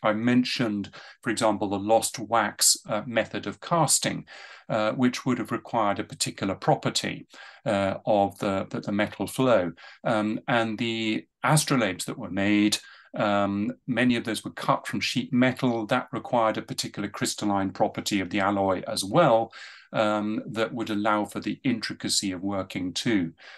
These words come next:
So it's very clear that there was a lot of knowledge of metallurgy that was being shared across the region.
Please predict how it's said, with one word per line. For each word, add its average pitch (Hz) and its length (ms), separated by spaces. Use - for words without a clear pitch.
So - 140
it's 127 120
very 208 260
clear 165 400
that 120 180
there 131 100
was 127 180
a 127 40
lot 147 320
of 135 120
knowledge 147 600
of 113 140
metallurgy 107 760
that 123 160
was 123 120
being 120 200
shared 127 420
across 156 320
the 151 100
region. 143 640